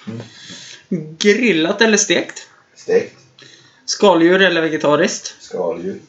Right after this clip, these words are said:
Speaker 2: Sommar eller vinter?
Speaker 1: Sommar.
Speaker 2: Längdskidor eller alpint?
Speaker 1: Längdskidor.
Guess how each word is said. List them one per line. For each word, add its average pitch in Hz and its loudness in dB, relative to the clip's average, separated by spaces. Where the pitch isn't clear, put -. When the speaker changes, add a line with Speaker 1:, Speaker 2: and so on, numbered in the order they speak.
Speaker 2:
Sommar 175 4
eller 175 2
vinter? 165 -2
Speaker 1:
Sommar. 82 -4
Speaker 2:
Längdskidor 165 2
eller 165 4
alpint? 165 -2
Speaker 1:
Längdskidor. 82 -8